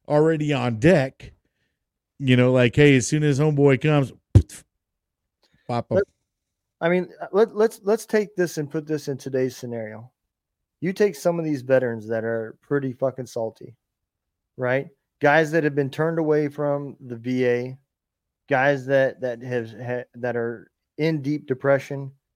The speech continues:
Speaker 2: they're going through hard times, right? And you get somebody from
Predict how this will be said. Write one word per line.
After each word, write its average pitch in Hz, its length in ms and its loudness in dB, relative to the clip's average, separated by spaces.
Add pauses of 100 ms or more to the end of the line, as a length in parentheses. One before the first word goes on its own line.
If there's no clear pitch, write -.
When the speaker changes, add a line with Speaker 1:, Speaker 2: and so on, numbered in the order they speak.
(480)
Speaker 2:
they're 135 120 0
going 160 300 4
through 147 220 -2
hard 139 260 4
times, 139 560 -6 (300)
right? 143 360 -2 (840)
And 131 160 -4
you 160 140 -4
get 151 240 2
somebody 160 560 2
from 147 580 -2